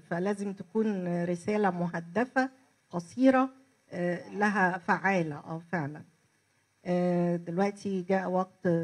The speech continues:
دكتور المهندس مينا دانيال، مدرس الهندسة الصحية والبيئية بكلية الهندسة بالمطرية جامعة حلوان، وعنوان ورقته،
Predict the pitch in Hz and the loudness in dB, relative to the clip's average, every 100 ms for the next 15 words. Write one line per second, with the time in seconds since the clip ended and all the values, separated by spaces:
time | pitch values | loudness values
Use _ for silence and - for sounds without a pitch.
0 | 160 160 165 165 - 208 196 175 180 214 | -4 -10 -12 -2 4 4 4 0 0 2
1 | 247 226 233 - 185 180 202 175 165 160 | 4 2 2 -4 -2 0 2 2 0 -2
2 | 165 170 208 254 262 - - _ - 180 | 0 0 2 2 0 -4 -20 _ -4 2
3 | 196 208 202 196 165 180 175 185 202 196 | 4 4 0 -2 -4 -2 0 0 0 -4
4 | 175 175 156 - 208 208 180 160 160 170 | -6 -10 -8 -2 2 4 4 2 -2 -6
5 | 185 208 233 220 190 185 185 202 175 170 | -4 0 0 -2 -6 -2 -2 -2 -2 -4
6 | 170 180 202 208 202 - _ _ - 175 | -2 -2 -2 -4 -6 -8 _ _ 2 4
7 | 175 170 170 180 185 226 220 190 175 196 | 4 2 0 -2 0 0 0 0 0 0
8 | 190 - 170 165 180 226 285 - _ _ | -2 -4 -4 2 4 4 0 -4 _ _
9 | _ 202 170 170 180 190 208 190 175 190 | _ -2 0 0 0 0 0 2 2 2
10 | - - 190 208 | -4 -2 0 0